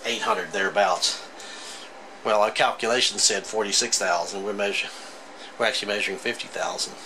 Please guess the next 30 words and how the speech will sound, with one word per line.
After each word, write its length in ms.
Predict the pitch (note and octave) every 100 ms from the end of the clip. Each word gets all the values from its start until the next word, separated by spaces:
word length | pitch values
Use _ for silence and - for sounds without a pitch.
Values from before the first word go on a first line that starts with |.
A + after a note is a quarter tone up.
| - - - - - - - - - - - -
This 180 | A2+ -
is 100 | G#2
theoretical 600 | B2+ A2+ G#2+ G2 G2 A2
and 80 | G#2+
this 200 | F#2+ F#2
is 280 | F2 - C4
real. 140 | - - - - - - - - - - - - - - - - - - - - - - - - - - - - - - - - - - - - - - - -
Now, 340 | G#2+ G#2+ F#2+ -
if 120 | A2 -
that's 280 | A#2+ -
not 200 | A#2+ G#2+
confusing 500 | - F#2+ A2 G#2+ G2+
enough, 560 | G2+ G2+ G2+ A2+ - -
I 80 | G2+
don't 100 | G2+
know 180 | F#2+ G2
what 140 | G2
is. 280 | A#2 G2+ - - - - - - - - -
But 80 |
that's 200 | F3+ G3+
the 60 | G3+
way 140 | F#3+
it 120 | D#3 D#3+
works. 480 | F#3 B2+ - - - - - - - - - - - - - -
Look 220 | D3 E3 D#3+
it 80 |
up, 280 | D3+ F3 -
try 360 | - C#3+ D#3 D#3+
it 40 |
out, 320 | D3 D#3+ C#3+